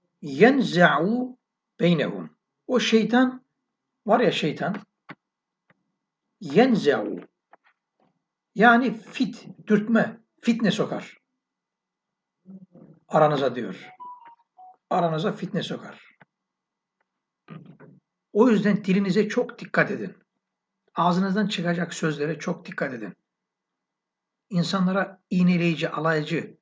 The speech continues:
gıcık kaptıracak cinsten öylece konuşun. Birbirinize nefret edecek, ettirecek şekilde soğutacak. Hani insanlar birbirinden elektrik alırlar ya,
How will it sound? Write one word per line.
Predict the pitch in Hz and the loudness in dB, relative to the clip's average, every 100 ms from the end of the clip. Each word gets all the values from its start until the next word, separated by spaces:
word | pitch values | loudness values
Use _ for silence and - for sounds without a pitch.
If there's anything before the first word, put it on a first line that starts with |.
| _ _ _ _ _ | _ _ _ _ _
gıcık | - 170 220 - | -10 -6 -4 -2
kaptıracak | 170 - 170 180 - - - - - | -2 0 2 0 -2 -16 -16 -8 0
cinsten | 180 - 175 - - _ _ _ _ _ _ _ _ _ _ _ _ _ _ _ _ _ _ | 0 2 -2 -4 -12 _ _ _ _ _ _ _ _ _ _ _ _ _ _ _ _ _ _
öylece | 175 214 190 135 117 | 6 8 8 2 -4
konuşun. | - 101 - - _ _ _ _ _ - | -12 -14 -14 -18 _ _ _ _ _ 0
Birbirinize | 180 202 196 202 175 - _ _ _ _ _ _ _ | 2 2 2 2 0 -8 _ _ _ _ _ _ _
nefret | 156 147 190 185 | -6 -4 -4 -4
edecek, | 165 165 180 - - _ _ _ | -4 -2 -2 -4 -20 _ _ _
ettirecek | - - - 160 160 170 | -8 -6 -2 -2 -2 -4
şekilde | - 147 143 131 104 - _ _ _ _ _ _ _ _ _ _ _ _ _ _ _ _ | -4 -4 -4 -4 -6 -14 _ _ _ _ _ _ _ _ _ _ _ _ _ _ _ _
soğutacak. | - 160 156 175 165 131 - _ _ | -2 0 2 4 2 0 -6 _ _
Hani | - 165 160 - - _ | -8 -4 -4 -6 -20 _
insanlar | 175 156 175 175 151 | -4 -2 0 0 0
birbirinden | 160 165 165 165 156 | -4 -4 -2 -2 -4
elektrik | 156 147 - 160 | -4 -4 -6 -6
alırlar | 147 156 190 254 | -2 0 0 -2
ya, | 151 - | -4 -8